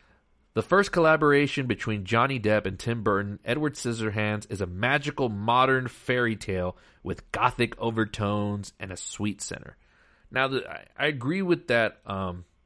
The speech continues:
with that consensus. It is sweet, especially in the Johnny Depp character. You really sympathize with him. You really, he's very likable from the start, very goofy, very funny, very haunted.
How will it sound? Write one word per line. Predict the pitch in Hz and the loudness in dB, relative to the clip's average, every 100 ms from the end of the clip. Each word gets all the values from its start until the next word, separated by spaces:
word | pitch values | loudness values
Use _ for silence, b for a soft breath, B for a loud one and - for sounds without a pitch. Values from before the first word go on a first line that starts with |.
| _ _ _ _ - _ - | _ _ _ _ -20 _ -8
with | 107 | -2
that | 101 90 | -2 -2
consensus. | 95 - 127 123 90 87 | -8 -2 -2 -2 -6 -2
It | 135 | -2
is | 185 | -2
sweet, | - 127 113 107 | -4 -4 -2 -2
especially | - - 127 - | -4 -2 -2 -2
in | 120 | -6
the | 104 | -6
Johnny | 92 98 98 | -2 -2 -2
Depp | 92 87 | -6 -6
character. | 98 95 - | -6 -8 -8
You | 95 95 | -8 -2
really | 165 196 | -2 -2
sympathize | - 160 143 120 127 127 | -4 -6 -6 -2 -2 -2
with | 123 | -6
him. | 113 113 117 b b b b - | -8 -8 -12 b b b b -8
You | 98 | -4
really, | 95 143 170 | 2 2 2
he's | 107 117 92 | 0 -4 -4
very | 95 120 131 | 2 4 4
likable | 113 110 110 107 | 4 2 -2 -4
from | - 107 | -2 -4
the | 101 | -4
start, | - 95 95 | -2 0 0
very | 90 107 113 | -2 -2 -2
goofy, | 95 110 - 107 | -2 -4 -2 -4
very | 98 104 | -2 -4
funny, | - 101 101 101 98 - b b b b | -2 -4 -2 -4 -8 -12 b b b b
very | 101 107 117 | -2 2 2
haunted. | 107 - - 110 110 - 113 113 | -2 -6 -2 0 0 -2 -2 -2